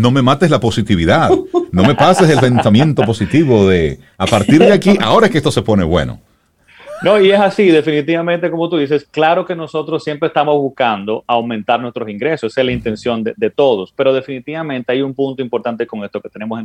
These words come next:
Speaker 2: que entender, y es que los ingresos no los controlamos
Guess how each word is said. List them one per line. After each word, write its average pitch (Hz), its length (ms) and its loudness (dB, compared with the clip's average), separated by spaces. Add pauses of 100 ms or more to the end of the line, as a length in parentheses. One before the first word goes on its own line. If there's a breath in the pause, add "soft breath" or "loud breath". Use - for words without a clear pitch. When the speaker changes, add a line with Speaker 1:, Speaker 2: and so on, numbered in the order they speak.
(160)
Speaker 2:
que 117 80 -6
entender, 101 340 -6
y 110 60 -2
es 110 100 -4
que 127 220 -4 (400 soft breath)
los 135 260 0
ingresos 139 520 -4
no 135 180 -4
los 139 180 -4
controlamos 95 1000 -4